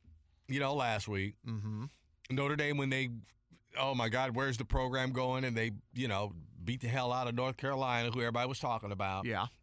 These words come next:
Speaker 1: You know, they, they could play. And maybe they're to the point now, and this is part of it too.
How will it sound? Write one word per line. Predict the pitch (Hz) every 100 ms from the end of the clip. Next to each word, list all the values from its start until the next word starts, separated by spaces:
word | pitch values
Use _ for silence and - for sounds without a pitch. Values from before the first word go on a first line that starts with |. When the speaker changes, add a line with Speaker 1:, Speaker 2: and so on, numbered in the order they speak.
| _ -
Speaker 1:
You | 262
know, | 180 160
they, | 175 202 - - - - _ -
they | 131 269
could | 427 403 - _ _ _ _ _ _ -
play. | 226 339 440 - - -
And | 180 196 _ _ _ _ _ _ _ _ _ - _
maybe | 156 180 220 277
they're | 180 180
to | 165 196
the | 165
point | - 165 160 139 - - 110
now, | 143 208 156 101 101 -
and | 143
this | 220 254
is | 285
part | - 202 156
of | 117
it | 104
too. | - 349